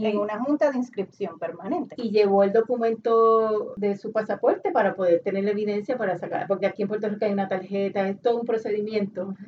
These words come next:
Speaker 2: de identificación. Y cuando llevó los documentos que le dicen, como no coincidía con lo que ellos, eh, entendían,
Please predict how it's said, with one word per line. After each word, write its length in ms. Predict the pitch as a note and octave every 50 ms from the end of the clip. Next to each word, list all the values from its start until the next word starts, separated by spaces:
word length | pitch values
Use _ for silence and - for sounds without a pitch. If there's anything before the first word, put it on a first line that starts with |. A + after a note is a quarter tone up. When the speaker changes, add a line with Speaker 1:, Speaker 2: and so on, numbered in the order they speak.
| - _ _ _ _
Speaker 2:
de 80 | - G3
identificación. 1040 | F#3+ F#3+ F#3+ F3+ - G3 - G#3 G3+ G#3 F#3+ F#3+ - - A3+ G#3+ F3+ E3+ E3+ F3 - - _ _ _ _ _ _ _
Y 380 | - G3+ F#3+ F#3 F#3 F#3 F3
cuando 280 | - F#3+ F3+ F3 F3 F3
llevó 240 | F3 F3 E3 E3+ F3
los 120 | F3+ F3+ F3+
documentos 520 | G3+ G3+ - A3 G3+ G3+ G3 G3 A3 A3
que 100 | - G#3+
le 140 | F#3+ F#3 F3+
dicen, 500 | F3 A3 D#4 E4+ - - B3 B3+ B3+ - - _ _ _ _ -
como 240 | F#3+ F3+ F3 F3 E3+
no 160 | F3 F3 E3+
coincidía 960 | G#3 G#3+ A3 A3 G#3+ - B3 A#3 G#3+ A3+ A#3 A3+ A3+ A3 A3 G#3+ G#3+ G#3 G#3 - _ _ _ _ _ _
con 160 | - G#3 G3
lo 160 | F#3+ F#3+ F#3 -
que 280 | G3 F#3 F#3 F3+ F#3
ellos, 460 | F#3 F3+ G3 G#3 G#3+ G#3+ G#3+ - - -
eh, 400 | G3 G3 F#3+ F#3+ G3+ - G3 F#3 F3
entendían, 600 | F3 - - F3+ F3 F3+ F3 F3 F#3 G3 G3